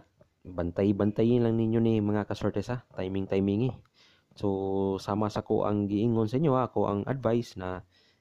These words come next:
kung nagali mo karga duha ka numero sa previous na draw, pagka the next draw, tan-awa ninyo ni ako ang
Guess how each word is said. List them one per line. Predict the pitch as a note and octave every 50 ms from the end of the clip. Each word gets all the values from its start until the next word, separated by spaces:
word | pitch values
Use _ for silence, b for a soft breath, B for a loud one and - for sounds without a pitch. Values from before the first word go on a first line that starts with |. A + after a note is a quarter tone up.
| b -
kung | - - F#2 F#2 G2+
nagali | G#2 F#2+ G#2+ A2 G#2+
mo | G2+ G2+ F#2+
karga | - - G#2 G2+ G2 G2 G2+
duha | G2 F#2 G2+ F#2+ G#2 G#2+ G2+
ka | - G2+
numero | F#2+ G2 G#2 G#2+ A2 G2+ G2+ -
sa | - -
previous | - - - F#2+ F#2+ F2+ G#2 A2 G#2+
na | - D#3 D#3+
draw, | A#2+ G#2+ G#2+ A2 A2+ A2+ - _ _ _
pagka | - B2+ A2+ A2 A#2
the | G2+ A2+ A#2
next | C3+ D3+ D3 - -
draw, | - B2 A#2
tan-awa | - - - - A2 A2+ A#2 A#2+ A#2
ninyo | A2+ A2+ A2 A2+ A2+
ni | A2 G#2
ako | G2+ - G#2+ G#2+ G#2+
ang | G#2+